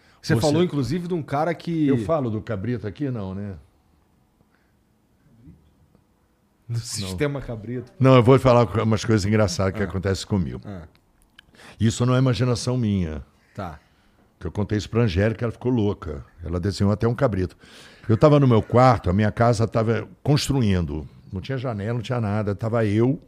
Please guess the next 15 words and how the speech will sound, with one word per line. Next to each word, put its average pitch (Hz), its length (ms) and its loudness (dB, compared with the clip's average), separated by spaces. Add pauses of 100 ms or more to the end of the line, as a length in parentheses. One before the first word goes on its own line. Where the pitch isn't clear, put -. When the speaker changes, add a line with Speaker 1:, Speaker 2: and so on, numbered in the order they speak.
(120)
Speaker 2:
meu 104 140 -2
cachorro 113 440 -4
cão, 98 200 -4
meu 107 140 -4
primeiro 113 300 -6
cachorro, 110 560 -6 (1040)
na 113 120 0
janela, 107 480 2
porque - 180 -2 (200)
era 120 180 0
um 135 60 0
lugar 117 400 0
que 107 120 -6
não 123 140 -2
tinha, 117 680 -4